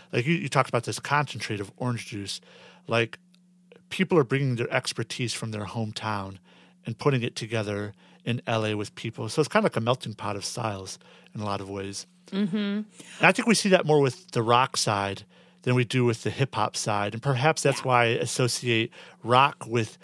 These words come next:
Speaker 1: uh, eras versus hip-hop with location because of maybe how some of these bands and stuff were formed. Or I could be just totally misguided and not understand anything that I'm saying. So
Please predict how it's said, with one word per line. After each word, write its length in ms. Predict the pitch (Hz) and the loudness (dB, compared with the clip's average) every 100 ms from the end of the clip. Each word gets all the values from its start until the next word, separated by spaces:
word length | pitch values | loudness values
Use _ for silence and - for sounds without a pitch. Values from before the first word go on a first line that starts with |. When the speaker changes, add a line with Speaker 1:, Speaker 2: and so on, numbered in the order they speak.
| - _ _ _ _ - | -20 _ _ _ _ 0
Speaker 1:
uh, 100 | - _ - | 0 _ 2
eras 500 | 151 147 113 107 - | 4 6 4 0 -2
versus 360 | 127 117 113 | -2 -2 -2
hip-hop 500 | - 139 - 110 113 - - - _ - | -2 -4 0 -2 -2 -8 -20 -20 _ -14
with 360 | 117 123 - - | -2 -2 -2 -2
location 760 | 113 110 - 143 - 107 104 101 - - _ - | -2 0 0 0 0 -2 -6 -12 -20 -20 _ -8
because 380 | 120 - 123 110 | -6 0 0 0
of 220 | 107 - | -4 -4
maybe 300 | 123 113 110 | -2 -2 -2
how 160 | 104 | -2
some 180 | 107 117 | -2 -4
of 40 | 107 | -4
these 160 | 98 | -8
bands 380 | - 107 101 98 | -8 -8 -8 -10
and 80 | 104 | -10
stuff 260 | - 101 104 | -8 -8 -8
were 60 | |
formed. 460 | - - 104 95 110 | -10 -8 -8 -8 -4
Or 220 | 143 170 | 2 2
I 60 | 175 | 2
could 180 | 151 | -2
be 80 | 143 | -2
just 180 | 127 - | -4 -2
totally 240 | 135 117 | -2 -2
misguided 540 | 117 - 113 107 101 98 | -2 -4 -2 -2 -4 -8
and 80 | 104 | -8
not 200 | 104 - | -8 -8
understand 340 | 110 - 113 107 | -10 -8 -8 -8
anything 240 | 104 110 | -8 -8
that 100 | 104 | -8
I'm 100 | 101 | -10
saying. 360 | - 113 104 - - - - - | -6 -6 -6 -12 -18 -18 -18 -10
So 360 | - 110 104 | -2 -2 -2